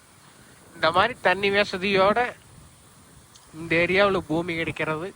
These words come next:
கஷ்டங்க. எண்பத்தி நாலு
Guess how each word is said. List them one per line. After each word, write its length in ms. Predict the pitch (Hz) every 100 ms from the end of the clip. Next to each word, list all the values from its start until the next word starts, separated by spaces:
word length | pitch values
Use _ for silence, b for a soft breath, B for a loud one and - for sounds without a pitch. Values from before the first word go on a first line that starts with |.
| -
கஷ்டங்க. 500 | 147 - - 147 127 151 - _ _ _ - - _ - - - - - - - - - - - - - - B B B B B B - - - - - 135
எண்பத்தி 420 | 156 190 208 220
நாலு 260 | 208 208